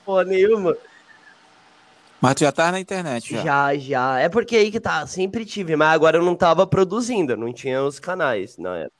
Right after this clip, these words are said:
Speaker 2: Ah, tá.
Speaker 1: Não tinha nada conhecido, assim.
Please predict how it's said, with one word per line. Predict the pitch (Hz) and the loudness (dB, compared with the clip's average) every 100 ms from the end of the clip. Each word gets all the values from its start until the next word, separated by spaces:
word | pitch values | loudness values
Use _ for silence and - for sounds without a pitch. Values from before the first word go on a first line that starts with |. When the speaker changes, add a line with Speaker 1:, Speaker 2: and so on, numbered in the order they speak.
| _ - - | _ -18 -6
Speaker 2:
Ah, | 117 131 | -2 -2
tá. | - 117 113 110 _ | -4 -6 -6 -10 _
Speaker 1:
Não | 85 117 123 | -8 -8 -6
tinha | 135 123 | -4 -2
nada | 120 120 120 131 135 131 123 123 | 0 -2 0 2 2 4 2 0
conhecido, | 135 139 143 147 123 107 | 0 -2 -2 -6 -4 -4
assim. | 107 101 76 | -4 -6 -8